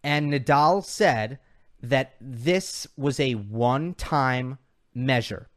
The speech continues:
that he wouldn't do it again, not only not just for Wimbledon, but not for the rest of his career. And he said, quote, "It goes against my philosophy in life." Now,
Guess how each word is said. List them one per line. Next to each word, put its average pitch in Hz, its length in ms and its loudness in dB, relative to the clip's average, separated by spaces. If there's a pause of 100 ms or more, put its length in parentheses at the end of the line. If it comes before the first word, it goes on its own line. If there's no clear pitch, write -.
(360)
that 120 180 -4
he 131 160 -6
wouldn't 143 520 2
do 170 160 4
it 196 60 8
again, 175 500 4 (720)
not 135 280 6
only 240 220 4
not 202 340 4
just 196 200 2
for 175 160 2
Wimbledon, 156 540 2 (300)
but 143 160 -2
not 135 360 0
for 175 80 0
the 160 140 0
rest 127 320 0
of 127 100 -6
his 117 220 -6
career. 131 520 -2 (920)
And 120 200 -6
he 147 120 -4
said, 170 480 2 (140)
quote, 151 460 6 (280)
"It 143 220 -8
goes 147 300 2
against 143 400 -2
my 127 180 0
philosophy 117 880 -4
in 117 180 -6
life." 98 560 -8 (680)
Now, 127 440 2